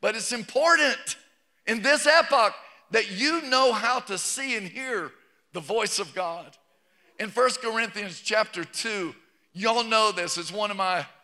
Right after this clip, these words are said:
marquee verses of my life and ministry, where Paul says to the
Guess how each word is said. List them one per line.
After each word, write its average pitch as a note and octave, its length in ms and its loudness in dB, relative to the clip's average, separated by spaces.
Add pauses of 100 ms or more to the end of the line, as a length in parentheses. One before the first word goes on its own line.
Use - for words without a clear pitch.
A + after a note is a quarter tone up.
(120)
marquee A3+ 540 0
verses F#3 540 -4
of F#3 180 -6
my F3+ 120 -4
life F3+ 420 -2
and E3+ 160 -12
ministry, E3 600 -10 (600)
where G#3+ 140 0
Paul A3 320 2
says A3 380 -2
to G#3 160 -6
the F3 240 -4